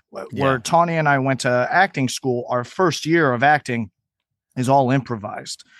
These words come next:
Speaker 1: Like, it's all
Speaker 2: Mm.
Speaker 1: about knowing who you are, what you are, and what you want before even encountering text. So I was used to it from that, and I use it quite a bit, you know, within work. Like, if,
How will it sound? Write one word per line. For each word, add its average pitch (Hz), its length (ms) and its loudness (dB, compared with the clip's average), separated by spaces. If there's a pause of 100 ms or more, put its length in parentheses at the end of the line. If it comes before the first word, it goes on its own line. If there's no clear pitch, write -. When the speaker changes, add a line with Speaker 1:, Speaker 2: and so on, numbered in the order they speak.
(280)
Speaker 1:
Like, 120 280 0
it's 123 180 -4
all 147 260 2
Speaker 2:
Mm. 160 40 2
Speaker 1:
about 151 240 2
knowing 139 300 -2
who 156 220 -2
you 165 300 -2
are, 139 220 4
what 131 240 0
you 139 240 0
are, 131 160 4
and 117 160 -4
what 131 220 -2
you 147 160 -2
want 139 400 0 (160)
before 151 460 2
even 139 260 2
encountering 120 800 -2
text. - 560 -6 (220)
So 160 380 2
I 160 120 4
was 156 240 -4
used 233 260 -2
to 123 160 0
it 107 160 -6
from 131 240 2
that, 131 300 4
and 135 160 2
I 143 80 2
use 156 280 -4
it 156 120 -4
quite 147 260 2
a 131 60 2
bit, 135 300 2 (160)
you 135 120 -2
know, 117 160 2
within 139 460 0
work. 156 300 0
Like, 120 260 2
if, - 160 -4